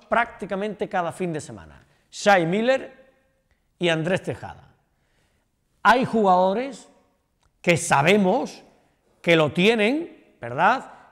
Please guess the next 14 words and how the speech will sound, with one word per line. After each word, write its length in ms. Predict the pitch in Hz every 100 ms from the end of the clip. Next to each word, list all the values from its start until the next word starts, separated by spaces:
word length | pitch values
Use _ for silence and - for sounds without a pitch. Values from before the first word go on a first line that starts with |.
| -
Ese 240 | 135 170
Javi 240 | - 143
Silva, 760 | 139 226 285 233 262 320 - - _ _ _ _ _
que 120 | - 139
es 100 | 143
un 140 | 135
buen 180 | 135 127
tirador, 500 | 113 120 202 247 277 - - _ -
ese 280 | 214 -
José 340 | 208 214 - 214
Ropero, 440 | 180 170 208 196
que 120 | -
este 240 | 185 - 208
año 360 | 196 190 180